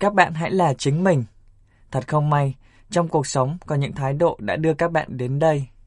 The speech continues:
Tôi cũng đã cử hành thánh lễ an táng cho khoảng một trăm trẻ em từ sáu tháng đến một tuổi rưỡi mà tôi vẫn chưa hiểu được. Nhiều lần, tôi đã hỏi với Chúa Cha hằng hữu rằng, những sinh linh tội nghiệp đó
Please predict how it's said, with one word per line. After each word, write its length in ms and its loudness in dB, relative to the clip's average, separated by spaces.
Tôi 180 0
cũng 200 -6
đã 120 0
cử 160 0
hành 260 -4
thánh 200 -4
lễ 80 0
an 240 -2
táng 300 0
cho 160 0
khoảng 280 -4
một 140 -6
trăm 220 0
trẻ 200 -8
em 240 -2
từ 120 -2
sáu 280 2
tháng 400 -4
đến 180 -4
một 180 -2
tuổi 180 -2
rưỡi 240 -4
mà 140 0
tôi 200 0
vẫn 180 0
chưa 200 0
hiểu 240 -4
được. 240 -2
Nhiều 180 2
lần, 280 2
tôi 120 4
đã 120 0
hỏi 240 0
với 160 -2
Chúa 200 -2
Cha 260 0
hằng 240 -2
hữu 200 -6
rằng, 300 2
những 160 -4
sinh 280 2
linh 200 2
tội 180 0
nghiệp 260 0
đó 300 0